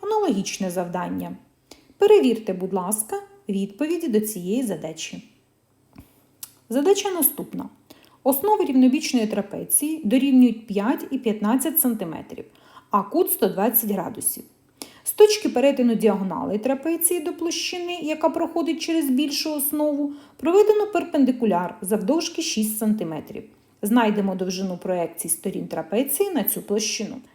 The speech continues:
Нехай Б Ц і А Д будуть основами трапеції, причому А Д більше за Б Ц. За умовою задачі А Д лежить у площині альфа. З точок Б і С,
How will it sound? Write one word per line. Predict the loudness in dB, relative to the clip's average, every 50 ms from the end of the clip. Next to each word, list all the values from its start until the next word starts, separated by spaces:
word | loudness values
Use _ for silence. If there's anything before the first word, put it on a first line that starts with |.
| _ _ _ _ _ -2
Нехай | 0 0 0 2 2 2 2 2 0 -2
Б | 0 2 2 4 4 4 6 4 4
Ц | 4 2 2 2 2
і | 2 2 0 -4 -4 -4
А | -4 -6 -2 0 2
Д | 2 4 4 2 2 0 -6 -16 -20 _ -4
будуть | 0 2 4 6 6 4 4 4
основами | 0 0 0 2 2 2 4 4 6 4 4
трапеції, | 2 0 -2 -2 -2 -4 -8 -8 -8 -10 -10 -10 -12 -14 -18 _ _ _ _ _ _
причому | 2 2 2 4 2 0 0 2 2 2 2 0 0
А | -4 -4 -2 -2 -2
Д | -2 0 0 0 0 -2 -6 -8 -8
більше | -6 -4 -2 -2 -2 -2 -2 -2 0 0
за | 2 2 2
Б | 2 2 0 -4 -4
Ц. | -6 -6 -6 -8 -14 _ _ _ _ _ _ _ _ _ _
За | -4 0 0 2 2 2
умовою | 2 4 4 4 4 4 2 0 -2 -2
задачі | -4 -4 -6 -6 -6 -8 -10 -10 -10 -8 -4 -4 -4 -4 -4 -8 -16 -20 _ _ _ -2
А | -2 0 0 0 0
Д | 0 0 0 0 0 -2 2
лежить | 6 6 6 6 4 2 0 0 0 -2
у | -4
площині | -2 -2 -2 -2 -2 -4 -2 0 2 2 2 0 -2
альфа. | -4 -4 -6 -8 -8 -10 -10 -10 -12 -16 _ _ _ _ _ _ _ -6
З | -4 -4 -2
точок | 2 6 8 8 8 6 4 0 0
Б | 0 0 2 4 4 4 4 4
і | 2 2
С, | 0 -2 0 0 -2 -2 -2 -2 -4